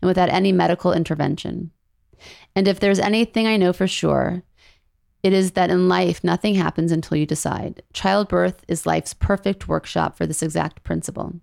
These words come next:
I put together a plan that fully readied my mind, body, and spirit. I had the support of a doula, clearly communicated with all involved in the birth about my vi-, vision for the delivery I wanted, and I placed total trust in the creator.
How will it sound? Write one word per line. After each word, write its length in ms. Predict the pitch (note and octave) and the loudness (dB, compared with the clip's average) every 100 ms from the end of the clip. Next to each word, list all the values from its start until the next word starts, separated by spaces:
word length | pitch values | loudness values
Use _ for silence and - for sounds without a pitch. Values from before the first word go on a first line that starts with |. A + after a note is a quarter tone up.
| _ _ _ _ - | _ _ _ _ -4
I 40 | |
put 200 | G3+ C#4 | 0 0
together 300 | B3 A#3 A3+ | 0 2 2
a 60 | G#3 | 0
plan 340 | - G3 F#3 | 0 2 2
that 140 | F3 - | 0 0
fully 380 | - G3 A3 | 0 2 2
readied 440 | G#3+ - F3+ F3+ F3 | 2 0 2 2 2
my 140 | E3+ | 0
mind, 500 | E3+ F3 F3 F3+ F3+ | 2 4 4 4 2
body, 280 | E3+ E3 D#3+ | 0 2 2
and 120 | D#3+ | 0
spirit. 400 | - D#3+ D3+ C#3 | -2 0 0 0
I 60 | - | 0
had 120 | F3+ | 0
the 80 | E3+ | 0
support 400 | - F3+ - G3 | -2 -2 0 2
of 100 | G#3 | 0
a 60 | A3 | 0
doula, 480 | E3+ D3+ D#3+ G#3 - _ _ _ - - - _ - | 2 2 2 -2 -8 _ _ _ -20 -20 -20 _ -6
clearly 340 | - A3+ A3 | 0 2 2
communicated 640 | A3 G3 G3+ G#3 - F#3+ | 0 2 2 2 0 2
with 140 | F3 - | 0 0
all 180 | E3 G3+ | 2 2
involved 340 | G3+ F3 E3+ | 2 0 2
in 100 | F3 | 0
the 60 | D#3+ | 2
birth 260 | D#3 E3 | 0 0
about 200 | E3 E3+ | 0 0
my 120 | E3 | 0
vi-, 180 | D#3+ D#3+ - | 0 -4 -2
vision 320 | F3 F3+ D#3+ | 0 2 0
for 80 | D#3 | -2
the 100 | D#3+ | -2
delivery 520 | D3+ D3+ D#3+ E3 - | 0 -2 -2 -2 -2
I 100 | - | -4
wanted, 480 | D#3+ D3 D#3+ A3 G#3+ _ - _ - | -2 -2 -2 -4 -6 _ -20 _ -2
and 100 | F#3 | 0
I 60 | F3 | 2
placed 300 | G#3 G3 - | 0 0 0
total 240 | G#3+ G#3+ | 0 0
trust 380 | - F3+ E3+ - | 0 -2 -2 0
in 60 | |
the 80 | E3+ | 0
creator. 560 | D#3+ E3+ E3 - - | 0 -2 -2 -2 -6